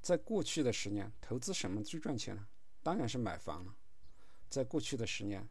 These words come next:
你可能买了房，你也赚了钱，但是十年的时间赚了多少钱呢？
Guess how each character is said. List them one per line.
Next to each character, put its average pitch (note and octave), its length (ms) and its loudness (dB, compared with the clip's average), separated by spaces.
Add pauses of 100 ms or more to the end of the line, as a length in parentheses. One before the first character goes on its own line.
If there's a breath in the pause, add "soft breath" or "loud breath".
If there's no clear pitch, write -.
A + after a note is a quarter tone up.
你 G#2 120 -2
可 - 140 -2
能 G#2+ 120 2
买 F2 200 2
了 G2 120 -2
房， G2 220 -4 (460)
你 B2+ 140 4
也 B2 80 6
赚 - 240 4
了 G2 100 2
钱， F#2+ 260 -4 (460 soft breath)
但 F3+ 160 2
是 D3+ 320 4 (280)
十 - 240 2
年 E3+ 180 8
的 B2+ 80 6
时 A#2 120 0
间 C3 160 0
赚 D#3+ 200 2
了 A#2 80 2
多 C3 120 0
少 C3+ 100 -2
钱 G2 240 0
呢？ B2 120 -4